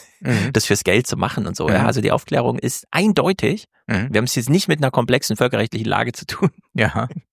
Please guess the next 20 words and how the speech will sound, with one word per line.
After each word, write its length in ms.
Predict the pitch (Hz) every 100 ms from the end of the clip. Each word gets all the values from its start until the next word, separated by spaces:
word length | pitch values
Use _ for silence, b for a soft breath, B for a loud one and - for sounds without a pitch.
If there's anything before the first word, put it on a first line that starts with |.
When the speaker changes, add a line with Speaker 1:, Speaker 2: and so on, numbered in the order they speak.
| _ _
Speaker 1:
sondern 260 | 110 107 120
es 100 | 135
ist 60 |
Speaker 2:
Sondern 160 | 127 123
Speaker 1:
komplett 260 | 123 104 135
Speaker 2:
hier 100 | 147
geht's 180 | 151 156
jetzt 240 | 160 -
zur 120 | 175
Sache 360 | 160 196 - -
und 100 | -
so. 80 | 120
Und 180 | - 143
das 100 | 202
finde 160 | - 175
ich, 240 | - - - b b b -
äh, 240 | 135 131 -
also 160 | 127
zweitausendsechsundzwanzig 1200 | - 139 139 139 135 135 - - 117 139 135 -
hat 420 | 123 - - -